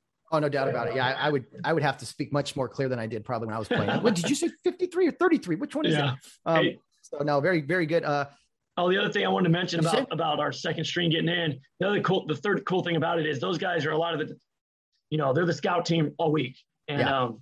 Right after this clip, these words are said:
Speaker 2: you know, and, and so it's fun is to reward them with some playing time in front of the fans and all that. And so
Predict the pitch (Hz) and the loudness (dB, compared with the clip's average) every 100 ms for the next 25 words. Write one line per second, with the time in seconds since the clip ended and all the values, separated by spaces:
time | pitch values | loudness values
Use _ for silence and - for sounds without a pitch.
0 | - 143 139 123 127 - - _ 123 123 | -6 -2 0 0 -2 -10 -14 _ -6 -2
1 | 131 123 - 160 123 - 190 165 - - | 0 -2 0 0 0 -2 0 0 -2 -10
2 | _ _ 156 147 156 147 156 147 135 131 | _ _ -4 0 2 2 0 -2 -2 -4
3 | 147 147 139 139 131 139 135 135 131 127 | -4 -2 -2 -2 -2 -4 -4 -2 -2 -2
4 | 117 110 110 107 - - 127 | -2 -4 -2 -4 -6 -2 -2